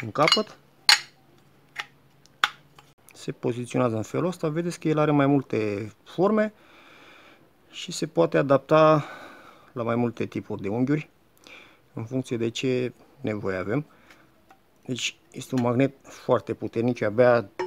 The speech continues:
desfac țevile astea. Destul de util, deci ăsta e la mare, iar ăsta mic, uh, vedeți că este și mai subțire,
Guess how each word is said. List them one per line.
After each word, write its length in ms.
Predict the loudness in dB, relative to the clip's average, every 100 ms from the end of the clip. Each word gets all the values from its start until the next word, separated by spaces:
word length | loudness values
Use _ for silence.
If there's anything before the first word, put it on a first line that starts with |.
| -6 -8 -12
desfac 640 | -10 -8 -8 -4 -4 -4 -12
țevile 400 | -10 -10 -10 -10
astea. 320 | -8 -6 -8 -8 -14 -16 _ _ _ _ _ _ _ _ _ _ _ -20 -20 _ 0 0 0 -16 _ _ _ -20 -20 -20 -20 -20 -20 -20 -18
Destul 320 | -16 -8 -4
de 60 | -2
util, 340 | -4 -2 -2
deci 180 | -2 -2
ăsta 200 | -6 -4
e 80 | -2
la 120 | 0
mare, 440 | 0 0 -2 -4 -8 -20 _
iar 200 | -6 -2
ăsta 260 | -2 0 0
mic, 300 | 2 -2 0
uh, 340 | 2 4 2 -2 -10 _ _
vedeți 280 | -6 -6 -4
că 80 | -4
este 200 | -2 -4
și 140 | 0
mai 160 | 0 0
subțire, 440 | -2 -2 2 2